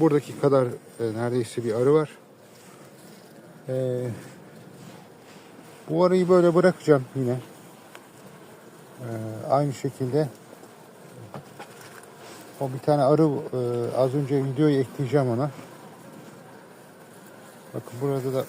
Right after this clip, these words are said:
birazcık arı var. Yani çok fazla bir arı yok. Toplasam bir buçuk çerçeve bir arı kalmış.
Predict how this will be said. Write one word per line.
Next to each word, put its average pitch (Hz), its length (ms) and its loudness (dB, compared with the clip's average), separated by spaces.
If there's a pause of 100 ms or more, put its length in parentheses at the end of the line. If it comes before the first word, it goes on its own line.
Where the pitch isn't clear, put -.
(140)
birazcık 117 380 -4
arı 120 280 -4
var. 131 140 -2 (840)
Yani 143 240 -2
çok 180 140 -4
fazla 160 340 4
bir 170 60 4
arı 165 160 6
yok. 160 180 0
Toplasam 165 540 0
bir 160 100 -4
buçuk - 260 -12
çerçeve 147 460 0
bir 147 80 0
arı 135 180 2
kalmış. 123 540 -2